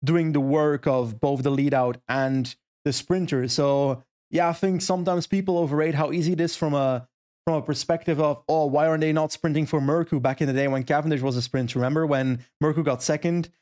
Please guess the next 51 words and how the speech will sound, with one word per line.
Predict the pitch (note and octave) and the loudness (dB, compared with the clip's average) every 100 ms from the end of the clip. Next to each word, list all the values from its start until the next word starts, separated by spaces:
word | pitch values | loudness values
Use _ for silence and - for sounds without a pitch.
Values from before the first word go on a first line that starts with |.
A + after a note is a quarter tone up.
| _ _ - | _ _ -2
and | C3+ | 0
they | C#3+ | 2
were | D3 | 2
like, | C#3 B2+ | 2 2
"Ooh, | G3+ | 0
Merck | B2 C3+ E3 D#3+ D3+ | 0 0 0 0 -4
should | - D3+ A#2+ | -2 -4 -4
start | - E3 D#3 | 0 0 0
going | D3 D#3+ D#3 | 0 -2 0
for | E3 | -2
himself." | D#3 F#3 F#3+ C#3+ - _ _ _ _ - | 0 0 0 -2 -8 _ _ _ _ -6
It's | D#3+ - | -6 -2
not | F#3+ D#3+ | 0 2
that | C#3+ | 0
easy, | D3 B2 A2+ | 2 0 -2
but | G#2+ D3 - _ _ _ _ D#3 | 2 0 0 _ _ _ _ -6
we | |
said | E3+ G#3 | 0 0
it, | G3 | 2
Welsford | E3 G3 - F3+ | 0 0 0 0
won. | D#3+ G3 C4+ C4+ _ | 0 -2 -4 -8 _
Second | - F#3 G#3+ | -4 -2 -2
stage | - G#3 G#3+ | -2 -2 0
was | F3 | 0
the | D3+ | 0
versatile | C#3+ F3 E3 D#3 | 0 -2 -2 -4
sprint | C#3 E3 F#3 | -2 -4 -4
stage. | F3+ F#3+ F#3+ F#3+ - _ _ _ - | -2 -2 0 -2 -6 _ _ _ -4
We | |
had | D#3 D#3 | -2 0
this, | D#3+ D3+ - | 0 0 -2
I | - | -4
think | - E3 | -2 0
it | |
was | D#3 - | 0 -2
Fox | - F3+ - | -2 -2 -4
Creek, | - E3+ A3+ - _ | -2 -2 -2 -10 _
a | C#3+ | -2
hill | D3+ D#3+ | 0 0
with | D3+ | 0
about, | C#3 C#3+ C#3 C#3 - _ _ | 0 2 2 -2 -6 _ _
in | C#3+ | -2
the | D#3 | 0
last | C#3+ B2+ - | 0 -2 -2
kilometers, | C#3+ C3 C#3+ D#3 D3+ - D3 | -2 -2 0 -2 -2 -6 -4
in | C#3+ | 0
the | D3+ | 0
last | C#3+ | 0
ten | - C#3 | -2 -2
kilometers | C3+ C#3 D3 C#3+ | -2 -2 -2 -2
somewhere, | D3+ D3+ D3+ D3+ D3 | -2 0 0 0 -4